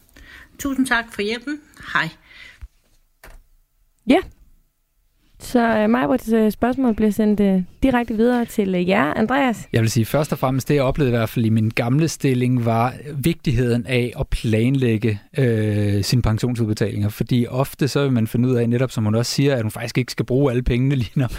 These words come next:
Speaker 3: når hun får dem udbetalt. Så prøv at se, om man kan dele sin opsparing op i kasser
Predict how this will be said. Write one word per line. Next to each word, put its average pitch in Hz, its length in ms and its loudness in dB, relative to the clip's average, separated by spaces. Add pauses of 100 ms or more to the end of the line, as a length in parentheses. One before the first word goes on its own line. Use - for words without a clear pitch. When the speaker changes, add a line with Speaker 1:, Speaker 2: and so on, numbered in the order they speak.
(220)
Speaker 3:
når 143 100 2
hun 127 120 0
får 120 120 0
dem 113 100 -2
udbetalt. 143 520 0 (320)
Så 127 120 -2
prøv 156 180 0
at 180 60 -2
se, 190 180 0
om 180 60 -2
man 135 140 0
kan 127 100 -4 (100)
dele 123 260 2
sin 117 260 0
opsparing 120 600 -2
op 131 180 -4
i 165 40 -6
kasser - 400 -4